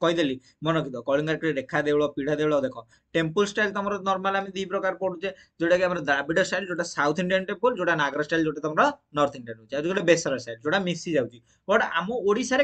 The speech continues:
କଳିଙ୍ଗ ଷ୍ଟାଇଲ ଅଫ ଦ ଆର୍କିଟେକ୍ଚର ଦେଖାଯାଏ। ମନେ ରଖିଥିବ, ଓଡ଼ିଶାରେ କୋଉ ଟାଇପର ଆର୍କିଟେକ୍ଚର ଦେଖାଯାଏ? କଳିଙ୍ଗ ଷ୍ଟାଇଲ। କ-, କହିବି ତ କଳିଙ୍ଗ ଷ୍ଟାଇଲ ବହୁତ ଅଛି, then ପଞ୍ଚତନ୍ତ୍ର ଅଛି, ତୀର୍ଥର ଯୋଉ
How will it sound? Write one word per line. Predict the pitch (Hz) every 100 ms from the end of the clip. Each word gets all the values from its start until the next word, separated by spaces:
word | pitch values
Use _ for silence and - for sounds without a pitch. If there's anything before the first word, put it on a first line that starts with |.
| 285
କଳିଙ୍ଗ | 202 185 202
ଷ୍ଟାଇଲ | 220 220 196
ଅଫ | 165
ଦ | 165
ଆର୍କିଟେକ୍ଚର | 139 127 127 127
ଦେଖାଯାଏ। | 113 113 113 131
ମନେ | 156
ରଖିଥିବ, | 160 - 151
ଓଡ଼ିଶାରେ | 151 165 214
କୋଉ | 262 - 170
ଟାଇପର | 190 214 220
ଆର୍କିଟେକ୍ଚର | 220 226 233 262
ଦେଖାଯାଏ? | 269 294 294 214 - _ -
କଳିଙ୍ଗ | 139 127
ଷ୍ଟାଇଲ। | - 117 - _
କ-, | - -
କହିବି | 147 196 233
ତ | 233
କଳିଙ୍ଗ | 247 233 233
ଷ୍ଟାଇଲ | 240 240
ବହୁତ | 214 208 190
ଅଛି, | 196
then | 190
ପଞ୍ଚତନ୍ତ୍ର | 180 175 170 180 170 175
ଅଛି, | 165 170
ତୀର୍ଥର | 170 156 170 170 - _
ଯୋଉ | -